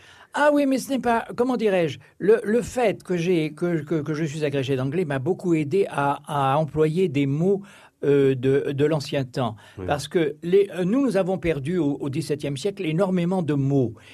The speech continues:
Speaker 1: Et les Anglais les ont conservés, ces mots-là. Par exemple, remembrance. Bon, on ne dit plus remembrance en France, mais c'est un mot qui est
Speaker 2: Mhm.
Speaker 1: resté.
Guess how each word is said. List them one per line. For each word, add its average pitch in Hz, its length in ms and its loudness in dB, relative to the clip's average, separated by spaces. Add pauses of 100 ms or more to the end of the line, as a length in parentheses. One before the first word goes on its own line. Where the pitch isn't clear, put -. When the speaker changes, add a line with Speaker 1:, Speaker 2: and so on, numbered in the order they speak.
(120)
Speaker 1:
Et 151 100 -2
les 214 240 2
Anglais 240 380 4
les 165 220 2
ont 175 80 -2
conservés, 143 560 0
ces 117 160 -6
mots-là. 110 460 -2 (360)
Par 123 120 0
exemple, 147 380 2 (440)
remembrance. 127 800 -6
Bon, 120 260 -6
on 127 140 -6
ne 139 40 -4
dit 131 120 -4
plus 156 160 0
remembrance 147 580 0
en 127 100 -4
France, 117 280 -8 (260)
mais 117 80 -6
c'est 135 220 -4
un 135 100 -2
mot 190 160 0
qui - 140 -4
est 160 40 0
Speaker 2:
Mhm. 156 60 -2
Speaker 1:
resté. 147 400 -4